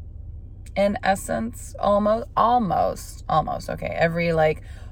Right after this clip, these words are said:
hustling adult person with a family's life. Does that make more sense, maybe? So I was ultra, ultra multitasking. I never had really non-productive time. I've, I've learned a lot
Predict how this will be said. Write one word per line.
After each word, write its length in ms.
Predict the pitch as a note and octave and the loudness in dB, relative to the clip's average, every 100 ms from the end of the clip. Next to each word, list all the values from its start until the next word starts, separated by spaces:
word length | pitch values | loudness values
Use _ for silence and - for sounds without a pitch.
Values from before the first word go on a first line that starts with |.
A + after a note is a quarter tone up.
| - | -14
hustling 840 | - F#3+ F#3 - F3 E3 D#3+ D#3 - - - | 2 6 6 4 0 2 0 -2 -6 -6 2
adult 480 | E3 D3+ D#3+ D#3+ - | 2 4 4 4 0
person 640 | E3 D#3 - D3+ D3+ D3+ | 0 0 0 -2 -2 -4
with 320 | - D#3+ D#3+ | -2 0 2
a 80 | - | 0
family's 720 | D#3+ D#3 D3 C#3+ - C#3+ D3+ | -2 0 0 -2 -6 -6 -6
life. 300 | - E2 D#2+ - - | -4 -2 -4 -10 -10
Does 180 | D3+ D3 | -6 -4
that 140 | C#3+ | -2
make 220 | - D3 - | -2 -4 -4
more 240 | D3 C#2+ | -2 -2
sense, 320 | - D#3+ E3 | 0 -2 -2
maybe? 400 | F3 F3+ F3+ F#3 - - - - - - | -2 -2 -2 -4 -6 -14 -14 -14 -14 -6
So 220 | - F#3+ | 6 8
I 160 | E3+ D#3+ | 8 6
was 280 | D#3+ F3 - - | 2 -4 -10 4
ultra, 320 | F#3 F#3+ - | 4 6 6
ultra 300 | E3 F3 F3 | 6 4 2
multitasking. 1300 | E3+ E3 D#3+ E3+ D#3+ - D#3 D#3 - E3 D#3+ D#3+ D#3+ - - - | 2 0 2 2 2 4 4 4 0 -2 0 -2 -4 -8 -10 -2
I 80 | E3+ | 2
never 400 | E3 E3 D#3+ E3+ | 4 4 4 4
had 200 | E3+ E3 | 4 2
really 280 | D#3+ D#3+ E3 | 2 0 2
non-productive 840 | D#3 D3+ D#3 E3+ D3+ D3 D3+ C#3+ | 2 2 0 2 2 2 -2 -4
time. 400 | - C#3 C#3+ C#3 | -2 0 0 0
I've, 160 | D#3+ D3+ - - | -2 -2 -4 -2
I've 200 | E3+ D#3+ | 0 0
learned 340 | F3 F3 F3 | 2 2 4
a 60 | E3 | 2
lot 480 | D3+ D3+ C#3+ - | 2 2 2 -2